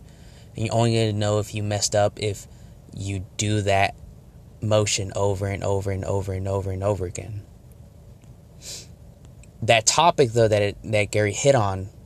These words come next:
was being okay to eat shit. For the next three, four, five, however many years, and him going to that topic of him being a,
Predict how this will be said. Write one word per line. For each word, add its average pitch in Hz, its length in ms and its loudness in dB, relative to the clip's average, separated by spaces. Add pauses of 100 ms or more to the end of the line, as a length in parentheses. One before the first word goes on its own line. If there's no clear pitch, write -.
(400)
was 104 540 0 (1000)
being 131 200 4
okay 135 200 0
to 120 80 0
eat 117 160 -2
shit. - 340 0 (1900)
For 101 80 -2
the 101 80 -4
next 101 340 -2
three, 110 380 2
four, 104 480 0
five, 98 460 2
however 120 380 2
many 113 200 -2
years, 107 580 -4 (360)
and 104 120 -4
him 113 160 0
going 110 220 2
to 104 80 0
that 98 180 2
topic 101 380 0
of 92 220 -2
him 104 320 -4
being 104 280 -4
a, 95 260 -4